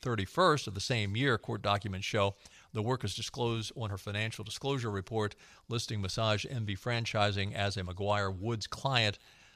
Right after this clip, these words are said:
saying the work was to assist on an appeal of a procedural ruling. More than one hundred women have accused the therapist Massage Envy locations across the country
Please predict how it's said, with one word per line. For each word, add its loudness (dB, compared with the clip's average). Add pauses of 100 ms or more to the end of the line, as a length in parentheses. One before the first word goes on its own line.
saying -2
the -2
work 2
was -4
to -2
assist -2
on -4
an -2
appeal -4
of -8
a -2
procedural -6 (100)
ruling. 0 (640)
More 0
than 0
one 4
hundred 0
women 2
have -2
accused -4
the -6
therapist -2 (460)
Massage 2
Envy -2
locations -4
across -2
the -12
country -2